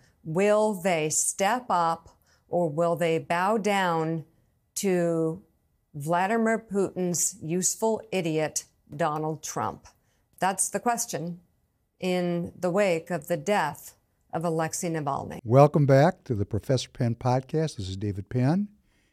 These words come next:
Speaker 2: It's episode number ninety-five, Secondhand Jerk-Offs.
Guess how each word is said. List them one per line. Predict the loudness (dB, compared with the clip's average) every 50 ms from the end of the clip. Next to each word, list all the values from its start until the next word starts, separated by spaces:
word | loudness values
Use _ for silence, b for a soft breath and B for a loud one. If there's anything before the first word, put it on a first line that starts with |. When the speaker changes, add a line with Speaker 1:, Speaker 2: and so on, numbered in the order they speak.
| _ _ _ _ _ _ _ _ _ _
Speaker 2:
It's | -8 -8 -6 -2 -2
episode | -2 -2 -4 -6 -6 -2 0 0 0 0 0
number | -2 -2 -2 -2
ninety-five, | -2 0 0 0 0 0 0 -2 -2 0 2 2 4 4 4 2 0 -2 -6
Secondhand | -8 -4 -2 -2 -4 -2 -4 -6 -6 -6 -8 -16 _ _ _ -6 -4 -2 0 0 0 0 -2 -4 -8 -8 -8 -8 -8
Jerk-Offs. | -6 -4 -4 -4 -4 -4 -4 -4 -4 -6 -8 -10 -12 -14 -16 -16 -18 -20